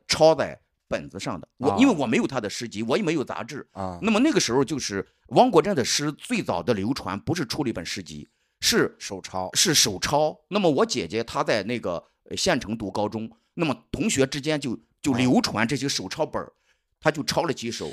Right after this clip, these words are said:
Speaker 2: 那如果她要写了这个，然后把汪国真改成，改成自己的名字？
Speaker 1: 啊，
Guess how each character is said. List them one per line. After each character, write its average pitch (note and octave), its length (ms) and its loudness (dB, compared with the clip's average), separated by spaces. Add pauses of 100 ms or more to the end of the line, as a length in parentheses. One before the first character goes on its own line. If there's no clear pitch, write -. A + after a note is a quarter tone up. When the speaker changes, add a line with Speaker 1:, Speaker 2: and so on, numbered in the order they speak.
Speaker 2:
那 F#3+ 100 2
如 F#3 80 2
果 F#3 140 4
她 - 160 -2
要 F3+ 120 4
写 A#2+ 200 -2
了 A2 120 -6
这 E3 160 -4
个， A#2 120 -2
然 A2 120 -2
后 D#3 80 -4
把 A2 240 2 (220)
汪 C#3+ 140 6
国 D#3 180 0
真 D3 460 -2
改 A#2+ 160 -2
成， C3 240 -6
改 A2+ 120 0
成 A#2+ 160 -4
自 C#3 120 -6
己 C#3 60 -2
的 F2+ 100 -6
名 F#2+ 260 -10
字？ G#2 60 -6
Speaker 1:
啊， G#2 100 -2